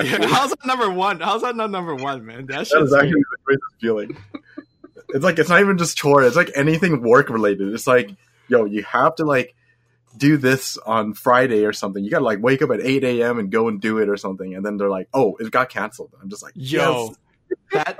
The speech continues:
Speaker 1: that reminds me. We, so for the, for the Panda T V tournament, the final was supposed to be split into two days, and we're supposed to cast it over two days.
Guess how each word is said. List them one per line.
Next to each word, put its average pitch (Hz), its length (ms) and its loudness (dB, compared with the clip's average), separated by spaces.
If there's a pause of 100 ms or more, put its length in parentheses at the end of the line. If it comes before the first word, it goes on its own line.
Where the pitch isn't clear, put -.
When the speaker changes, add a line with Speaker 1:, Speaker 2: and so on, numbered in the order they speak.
Speaker 1:
that 208 140 -2
reminds 185 500 -2
me. 160 320 -6
We, 147 280 -10
so 160 420 -4
for 170 200 -8
the, 151 340 -2
for 202 120 -12
the 156 80 -6
Panda 196 300 -6
T 208 180 -8
V 175 140 -6
tournament, 175 480 -8
the 139 80 -8
final 151 420 -6
was 165 140 -6
supposed 147 380 -8
to 143 80 -12
be 127 160 -12
split 143 400 -10
into 135 240 -12
two 127 180 -10
days, 110 340 -10
and 117 120 -12
we're 120 80 -10
supposed 123 260 -12
to 123 80 -14
cast 117 260 -8
it 135 80 -10
over 113 220 -10
two 113 160 -14
days. 113 340 -14